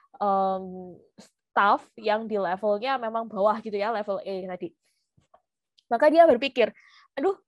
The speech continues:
gimana ya supaya aku bisa mencapai staff level A, sehingga aku bisa direkomendasikan menjadi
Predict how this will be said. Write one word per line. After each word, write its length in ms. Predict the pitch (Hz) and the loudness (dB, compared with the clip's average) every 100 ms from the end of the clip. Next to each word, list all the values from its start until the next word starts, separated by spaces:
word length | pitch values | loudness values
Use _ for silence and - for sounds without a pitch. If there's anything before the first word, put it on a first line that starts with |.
| _ | _
gimana 360 | 240 226 294 349 | -4 -2 0 0
ya 240 | 220 196 285 | 0 -2 -4
supaya 400 | 233 214 226 233 | -10 -6 -4 -6
aku 160 | 302 | -10
bisa 280 | 233 226 208 | -10 -10 -10
mencapai 640 | 214 220 226 202 - 220 269 | -12 -12 -8 -8 -4 -4 -4
staff 280 | - 214 214 | -2 -4 -2
level 320 | 202 208 254 | -4 -2 0
A, 160 | 190 180 _ _ _ | 0 -2 _ _ _
sehingga 320 | - 220 277 | -6 0 0
aku 140 | 277 302 | 0 -4
bisa 240 | 240 220 294 | -6 -4 -2
direkomendasikan 1040 | 233 214 202 220 220 214 196 370 370 262 | -2 -4 -4 -8 -6 -8 -8 -8 -6 -8
menjadi 320 | 220 202 196 | -8 -12 -8